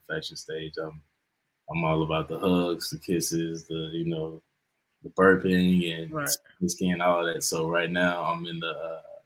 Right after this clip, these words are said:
Speaker 1: the love and affection, but, um, I feel like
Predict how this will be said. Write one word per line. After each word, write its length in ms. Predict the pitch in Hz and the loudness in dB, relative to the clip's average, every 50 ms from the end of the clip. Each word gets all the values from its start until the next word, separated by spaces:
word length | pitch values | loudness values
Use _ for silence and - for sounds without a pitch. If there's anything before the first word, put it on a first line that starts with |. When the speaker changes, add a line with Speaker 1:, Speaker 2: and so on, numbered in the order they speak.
| _ _ - | _ _ -20
Speaker 1:
the 520 | - - _ _ _ _ _ _ - - | -20 -20 _ _ _ _ _ _ -20 -20
love 80 | - - _ | -20 -20 _
and 260 | _ _ - 82 82 | _ _ -10 -8 -6
affection, 260 | 80 - - 78 80 80 | -6 -6 -8 -10 -10 -6
but, 220 | 80 80 80 78 - _ _ _ _ _ _ _ _ _ _ _ - - 95 | -6 -6 -6 -8 -12 _ _ _ _ _ _ _ _ _ _ _ -8 -4 -2
um, 320 | 92 87 85 82 78 78 71 71 - _ _ _ _ _ _ _ _ _ _ _ _ _ _ _ _ _ _ _ _ _ _ _ - | 0 0 0 -2 -4 -6 -12 -18 -20 _ _ _ _ _ _ _ _ _ _ _ _ _ _ _ _ _ _ _ _ _ _ _ -6
I 60 | 82 82 | -4 -4
feel 280 | - - 110 110 113 | 0 4 6 6 8
like 360 | 117 107 101 95 90 85 - | 8 8 8 6 6 2 0